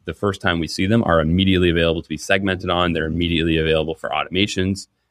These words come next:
And the payloads are also flexible. So you can send a standard payload with many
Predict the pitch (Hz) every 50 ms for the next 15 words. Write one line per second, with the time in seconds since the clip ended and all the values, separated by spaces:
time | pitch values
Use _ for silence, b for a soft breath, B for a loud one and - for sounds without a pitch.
0 | _ _ - 101 95 92 90 87 82 87 82 80 - - _ _ _ - 131 131
1 | 135 117 98 92 90 85 - 82 - 80 107 113 107 - - 73 - - 64 64
2 | - - - - - 62 - - - 87 104 135 - 147 117 98 - - 117 107
3 | 95 90 85 80 - - 95 95 92 92 85 80 - 110 110 117 107 95 90 87
4 | 85 85 - _ _ _ _ _ _ _ - 90 85 80 - - - _ _ _
5 | _ _ _ - 90 92 101 110 110 98 90 87 82